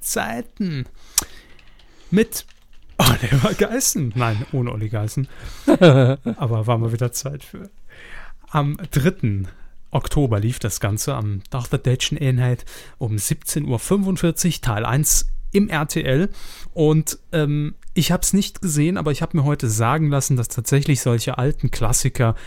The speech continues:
Speaker 1: ausgebuddelt wurden, wie zum Beispiel, äh, Samstagnacht-Sketche. Ja.
Speaker 2: Und? Wurde?
Speaker 1: Was und?
Speaker 2: Ich hab, ich hab den Anfang des Satzes nicht gehört. Wurden die jetzt ausgepackt?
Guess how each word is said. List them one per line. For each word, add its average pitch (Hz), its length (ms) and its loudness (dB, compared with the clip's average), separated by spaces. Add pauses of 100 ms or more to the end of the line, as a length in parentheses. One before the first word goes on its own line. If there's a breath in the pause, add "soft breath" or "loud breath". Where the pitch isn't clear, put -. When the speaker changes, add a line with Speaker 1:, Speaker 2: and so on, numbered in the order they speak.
(260 loud breath)
Speaker 1:
ausgebuddelt 139 840 0
wurden, 123 420 2
wie 113 140 -2
zum 104 240 -2
Beispiel, - 580 -6 (160)
äh, 143 240 -4
Samstagnacht-Sketche. - 1600 -4 (600)
Ja. - 80 -8
Speaker 2:
Und? 151 260 2 (920)
Wurde? 175 360 -4 (500)
Speaker 1:
Was 120 220 -2
und? 120 260 -4
Speaker 2:
Ich - 160 -8
hab, 135 140 -4
ich 117 160 -6
hab 139 80 -2
den 135 120 -4
Anfang 131 280 -4
des 117 80 -6
Satzes - 240 -6
nicht 107 160 -8
gehört. 104 220 -2
Wurden 160 240 0
die 185 60 -4
jetzt 180 160 -6
ausgepackt? - 560 -8